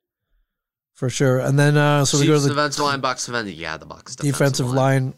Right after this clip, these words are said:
Speaker 1: also give also the edge of the Buccaneers. For
Speaker 2: Chiefs
Speaker 1: sure.
Speaker 2: linebackers, Bucks linebackers,
Speaker 1: Yeah, they give
Speaker 2: Bucks
Speaker 1: the edge of the
Speaker 2: linebacker,
Speaker 1: Bucks.
Speaker 2: yeah. But Chiefs secondary, Bucks secondary, Chiefs.
Speaker 1: Oh, yeah.
Speaker 2: Chiefs secondary,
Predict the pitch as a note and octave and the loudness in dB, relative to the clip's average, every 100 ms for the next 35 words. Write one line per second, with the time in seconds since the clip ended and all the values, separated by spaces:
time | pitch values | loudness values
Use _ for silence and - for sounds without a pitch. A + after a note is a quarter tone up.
0 | - C3+ B2+ B2 C3+ A#2+ A#2+ - C3+ C3 | -4 -2 -2 -2 -4 -6 -10 -14 -10 -8
1 | C3+ B2 B2+ B2+ A#2 A2+ C#3 C3 B2 A#2+ | -6 -6 -6 -6 -8 -8 -8 -6 -6 -6
2 | C3+ B2+ A#2+ - - _ _ _ _ _ | -6 -6 -8 -16 -20 _ _ _ _ _
3 | _ _ _ _ _ _ _ B2 D3 C3+ | _ _ _ _ _ _ _ -4 0 2
4 | B2+ C#3+ C#3+ C3+ A#2+ G#2 G#2 C3+ C3+ - | 2 0 -4 -8 -10 -16 -8 -8 -8 -8
5 | C#3+ C3+ C3+ C3 - C#3 C#3 C#3 B2 D#3 | -8 -8 -10 -10 -6 0 2 2 0 2
6 | G3+ A3+ A#3+ G#3+ G#3 - F2 F3+ F2 F2+ | 2 2 0 0 0 -2 0 0 0 -4
7 | - - _ _ _ _ _ _ _ _ | -8 -14 _ _ _ _ _ _ _ _
8 | _ _ _ G2 E2 C3 A#2 - A2+ A2+ | _ _ _ -12 -6 -4 -4 -4 -6 -4
9 | G2+ F2+ F#2 E2+ - F2 E2 D#2 - D2 | -4 -4 -8 -10 -10 -12 -12 -14 -16 -12
10 | - - - - C3 A2+ G2+ A2 - C#3 | -12 -12 -14 -4 -2 -2 -6 -10 -4 -4
11 | C3 - - G#2 G#2 F#2+ F#2 E2+ E2 D#2+ | -2 -4 -6 -6 -8 -6 -6 -6 -8 -14